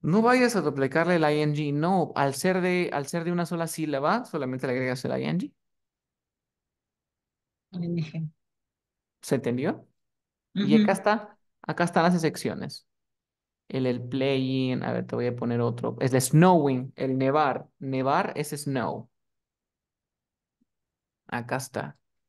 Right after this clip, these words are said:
Speaker 1: Snow. Y sería snowing.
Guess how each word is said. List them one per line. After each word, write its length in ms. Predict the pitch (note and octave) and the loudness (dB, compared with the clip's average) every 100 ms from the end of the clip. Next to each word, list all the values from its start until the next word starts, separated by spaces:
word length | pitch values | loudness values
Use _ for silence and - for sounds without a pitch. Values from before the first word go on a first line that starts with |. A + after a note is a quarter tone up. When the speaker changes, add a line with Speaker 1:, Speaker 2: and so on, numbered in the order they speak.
| _ _ _ _ _ _ _ _ C3 | _ _ _ _ _ _ _ _ -6
Speaker 1:
Snow. 600 | - C3+ C3 A2 B2 B2+ | -2 2 2 2 0 -2
Y 60 | - | -2
sería 420 | B2 C3 F3 F#3+ - _ _ _ B2+ | 2 2 2 -2 -10 _ _ _ -4
snowing. 760 | - C#3+ D3 B2+ F#2+ B2+ - | 0 2 4 4 2 -2 -8